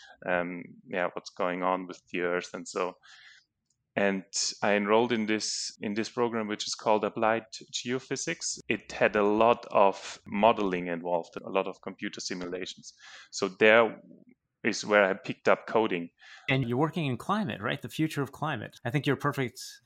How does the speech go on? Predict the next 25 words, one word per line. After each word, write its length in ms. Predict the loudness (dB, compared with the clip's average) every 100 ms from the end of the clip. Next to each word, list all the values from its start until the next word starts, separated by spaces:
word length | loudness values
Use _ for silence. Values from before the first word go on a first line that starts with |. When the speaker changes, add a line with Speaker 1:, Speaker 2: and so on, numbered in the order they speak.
| _
Speaker 2:
sort 180 | -2 0
of 100 | 0
person 380 | 2 2 2 -2
for 140 | -2
the 80 | -6
future 320 | -4 -6 -4
of 80 | -8
climate, 320 | -4 -6 -4
because 200 | -8 -8
your 160 | -8 -10 _
essential 460 | -14 -8 -6 -4 -2
interest 440 | -2 -2 -4 -4
is 200 | -8 -8
the 100 | -2
earth 300 | 2 2 0 -6
and 120 | -6
its, 340 | -6 -8 -10
uh, 260 | -6 -6 -6 -12 -20 -18 -4
systems. 640 | -2 -2 -4 -10 -12 -14 _ _ -6
Speaker 1:
Yes, 340 | 4 4 4
yes, 220 | 2 0
Speaker 2:
And 80 | 4
Speaker 1:
that's, 280 | 4 4 4
that's 260 | 4 4
my 440 | 2 6 8 6